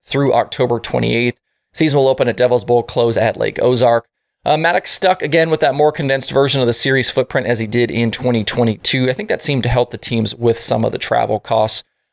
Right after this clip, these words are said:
Uh, hopefully they'll have better luck in twenty twenty, uh, twenty twenty-three with the weather and the tires. Uh, obviously, they had their schedule kind of decimated, uh, this season. With Blake Hahn supposedly focusing more on four ten racing next year, things for that championship could be much more wide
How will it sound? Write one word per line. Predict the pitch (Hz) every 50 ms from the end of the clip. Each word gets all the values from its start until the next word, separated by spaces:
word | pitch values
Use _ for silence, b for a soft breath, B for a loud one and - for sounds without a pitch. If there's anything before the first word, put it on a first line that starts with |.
| -
Uh, | - 151 151
hopefully | 165 190 196 196 185
they'll | 160 156
have | 147 151 139 113
better | 120 131 127 123
luck | 113 117 120 120 -
in | - 110 107
twenty | - - 120 117 110
twenty, | - - 127 117 104 107 - -
uh, | 120 - - 123 113 110 113 107 - _ -
twenty | - - 170 123
twenty-three | - 143 123 113 - 127 131 113
with | 107 110
the | - 113
weather | 104 117 117 120 123 127 - -
and | 117 107 104
the | 101
tires. | - - - - - 120 120 107 107 104 107 107
Uh, | 104 101 104
obviously, | - 117 113 104 - 107 110 107
they | 113 117 117 113 - _ _ -
had | 117 120 110
their | 110 110 107
schedule | - - - 107 - -
kind | - - 113
of | - - _
decimated, | - 107 104 113 - - 117 107 101 101 98 98 95 101
uh, | 101 95 90
this | 98 107 110 -
season. | - - 113 113 117 107 104 101 98 - _ _ _ _ _ _ _ _ _ _ _ -
With | 165 156
Blake | - 208 214 202
Hahn | - 202 196 202
supposedly | - - - 190 185 165 180 160 175 170
focusing | - 175 165 160 165 - 175 165 160
more | 151 156 156
on | 117 127 143 127
four | - - 123 120
ten | - - - 147 156
racing | 165 156 147 - - 151
next | 151 147 - - -
year, | 147 143
things | - - 147 143 -
for | 135
that | 127 131 117
championship | - - 117 113 - 104 - - - _
could | - - 127 113 - -
be | - 113 113 - -
much | 104 104 110 107 104 - - _
more | - 110 107 110 110 101 -
wide | - - - - - - -